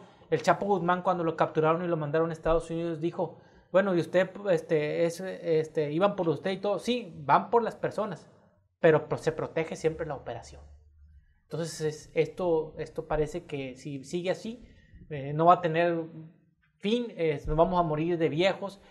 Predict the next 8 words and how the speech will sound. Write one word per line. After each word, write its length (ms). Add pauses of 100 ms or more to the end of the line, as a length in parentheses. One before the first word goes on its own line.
(320)
y 120
mientras 800
no 240
se, 560
se 1080
tenga, 380
digamos, 460
una 680